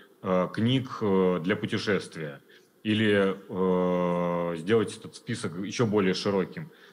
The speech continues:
Там, двадцать книг или пятьдесят книг. Это обсуждаемо. Вопрос только в том, что должна быть четкая критериальность, э, отбора этих книг. И здесь мы, в общем-то, считаем, что именно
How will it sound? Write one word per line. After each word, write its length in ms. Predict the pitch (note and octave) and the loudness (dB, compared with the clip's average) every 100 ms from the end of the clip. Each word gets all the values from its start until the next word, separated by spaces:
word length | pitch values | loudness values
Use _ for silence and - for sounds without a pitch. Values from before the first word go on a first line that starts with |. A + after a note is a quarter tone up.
| _ | _
Там, 220 | C#2+ D2 C#2+ | -16 -16 -8
двадцать 440 | E2+ A#2 A#2 G#2 - | 0 2 2 -4 -8
книг 260 | F2+ D#2+ F2 | -10 -8 -8
или 160 | E2 | -10
пятьдесят 580 | D#2+ F#2 F2 F#2 B2+ A#2 | -8 -8 -8 -2 -2 -2
книг. 200 | F2+ D#2+ | -8 -8
Это 160 | F#2+ G#2+ | -4 -4
обсуждаемо. 680 | G#2 - A#2+ G#2 C#3 G#2+ | -4 -6 -4 0 2 2
Вопрос 280 | F2+ G2 G2+ | 0 0 -2
только 200 | A2+ A2+ | -4 -6
в 60 | - | -4
том, 180 | C#3+ B2+ | -2 -2
что 400 | - G#2+ - - G2+ | -2 -2 -2 -10 -4
должна 320 | G#2+ A2 B2 | -2 0 0
быть 180 | G2+ - | -2 -2
четкая 640 | C#3 C3 - A2 G#2 G2+ | -2 -2 -2 0 2 -2
критериальность, 920 | G#2+ G#2 F#2 A#2 C3+ C#3 G#2 - - | -6 -8 -2 0 2 2 0 -2 -8
э, 280 | A2 G2+ G2 F#2+ | -2 0 2 2
отбора 320 | F2 A#2 G2+ | 0 2 2
этих 280 | F#2 F#2+ - | 0 -6 -2
книг. 260 | G#2 - - - - - _ _ | -2 -2 -14 -20 -20 -20 _ _
И 80 | F2+ | -4
здесь 320 | F#2+ C3+ - | 0 0 0
мы, 400 | G#2+ A2+ A2+ G#2+ | 2 2 2 2
в 60 | F#2+ | 0
общем-то, 540 | - G2+ F#2 G2 F#2 | -2 -4 0 2 2
считаем, 440 | F2+ - A2 A2 G2 | 0 -2 0 0 -2
что 260 | - - G2 | -6 -2 0
именно 340 | G2 F#2 F2+ | 2 0 -2